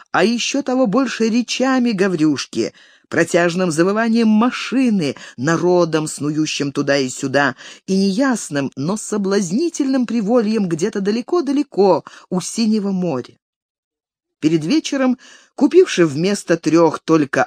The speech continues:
одну, но зато удивительно хорошую косу,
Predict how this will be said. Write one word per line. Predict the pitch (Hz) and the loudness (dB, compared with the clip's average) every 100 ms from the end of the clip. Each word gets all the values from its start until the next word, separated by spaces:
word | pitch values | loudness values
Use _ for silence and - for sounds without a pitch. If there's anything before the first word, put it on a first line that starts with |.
| - | 0
одну, | 139 117 117 127 175 349 381 370 _ _ _ - | -2 -2 -4 -2 0 0 0 -4 _ _ _ -12
но | 110 | -8
зато | 113 139 - 151 - | -4 -2 0 0 0
удивительно | 240 339 262 233 233 208 - - 170 120 | 2 2 2 -2 -2 -4 -6 -4 -4 -4
хорошую | 117 135 98 - 117 117 | -4 -4 -6 -4 -4 -2
косу, | 113 - - 339 | -4 -6 0 0